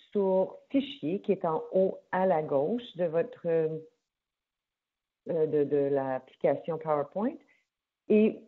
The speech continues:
un des choix sera Enregistrer sous. Et à ce moment-là, vous allez pouvoir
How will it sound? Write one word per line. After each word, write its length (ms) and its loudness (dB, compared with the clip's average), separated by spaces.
un 140 -2
des 280 -2
choix 300 4
sera 480 0
Enregistrer 880 -4
sous. 220 -4
Et 280 6
à 120 -2
ce 80 -10
moment-là, 280 -2
vous 100 -4
allez 180 -2
pouvoir 480 -6